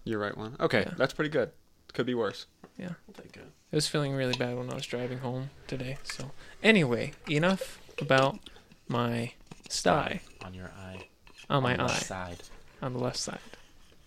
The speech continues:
Speaker 2: Sty on the left side. On my eye.
Speaker 3: We are super excited to bring you guys this episode today. And like we said in the intro, and as you guys can probably tell, we have a special guest here with us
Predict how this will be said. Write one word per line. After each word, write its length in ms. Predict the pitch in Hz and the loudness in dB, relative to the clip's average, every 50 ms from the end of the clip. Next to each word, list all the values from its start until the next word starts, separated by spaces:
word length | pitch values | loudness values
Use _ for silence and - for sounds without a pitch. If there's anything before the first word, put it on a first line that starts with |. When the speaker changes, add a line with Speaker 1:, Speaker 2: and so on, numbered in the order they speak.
| - - - - - - - - - - - - 135 | -20 -20 -20 -20 -20 -20 -20 -20 -20 -20 -18 -10 -8
Speaker 2:
Sty 420 | - - 131 127 139 139 147 151 151 - - - | -2 0 0 2 2 0 0 -2 -4 -6 -6 -4
on 100 | - 123 | -2 -2
the 60 | 123 | 0
left 200 | 123 127 135 147 | 0 0 0 0
side. 300 | - - - - - - - - - - - - - - - - | 0 0 -2 -2 -4 -6 -8 -10 -14 -16 -16 -18 -20 -10 -8 -4
On 60 | 131 | -2
my 160 | 135 131 - - | -2 -2 -2 -2
eye. 220 | - - - - - - - - - - - - - - - - - - - - - - - - | -2 -4 -4 -4 -10 -12 -14 -16 -18 -18 -18 -18 -18 -18 -18 -18 -18 -20 -20 -20 -20 -20 -20 -18
Speaker 3:
We 220 | - - 135 135 123 | -10 -8 -4 -2 -2
are 80 | 110 | -4
super 280 | - - 113 107 - 98 | -4 -6 -8 -8 -8 -8
excited 320 | 90 - 95 92 95 92 95 | -6 -4 -4 -4 -4 -4 -6
to 40 | |
bring 220 | 87 98 95 90 87 | -8 -8 -8 -8 -8
you 140 | 92 98 95 | -8 -10 -10
guys 380 | 85 - 87 90 90 87 - - | -8 -8 -6 -6 -6 -8 -8 -10
this 300 | - 98 98 - - - - - | -10 -10 -10 -10 -12 -14 -14 -14
episode 500 | - - - 87 - - 92 90 87 - | -14 -12 -10 -10 -8 -8 -8 -8 -8 -12
today. 640 | - - 85 - - 87 87 87 85 82 82 82 - - - - - - - - - | -16 -18 -18 -12 -8 -4 -4 -2 -2 -4 -6 -10 -14 -20 -20 -20 -20 -20 -20 -16 -12
And 320 | 170 185 196 156 123 98 | -8 -6 -6 -6 -4 -4
like 180 | 110 139 147 - | -4 -4 -4 -6
we 60 | 127 | -10
said 200 | - - 139 - | -12 -12 -12 -12
in 60 | 120 | -12
the 100 | 110 95 | -12 -12
intro, 580 | - - 131 165 - - - - - - - - - - | -12 -12 -10 -10 -10 -10 -8 -8 -8 -8 -8 -10 -10 -10
and 100 | 113 - | -8 -6
as 160 | 120 117 101 | -6 -6 -6
you 60 | 107 95 | -6 -6
guys 180 | 101 92 90 | -6 -6 -6
can 180 | - - 92 82 | -8 -12 -14 -14
probably 500 | - - 139 160 175 170 - - 87 87 | -8 -6 -6 -4 -4 -6 -6 -6 -10 -12
tell, 380 | - - 143 143 107 90 95 101 - - - - - | -10 -8 -6 -6 -6 -6 -8 -12 -18 -20 -20 -16 -14
we 200 | - 175 220 - - | -12 -12 -12 -12 -12
have 440 | 127 131 120 92 85 80 - - - - - _ _ | -10 -8 -6 -8 -8 -10 -12 -18 -20 -20 -20 _ _
a 80 | - 87 | -16 -12
special 300 | - - 113 - - - | -8 -8 -8 -8 -10 -8
guest 480 | - 120 151 156 - - - - - - - - - | -8 -6 -6 -6 -8 -10 -12 -14 -16 -18 -18 -20 -20
here 180 | - - 101 101 | -14 -12 -10 -10
with 200 | 101 107 110 104 | -10 -10 -10 -12
us 200 | 95 92 - | -12 -14 -14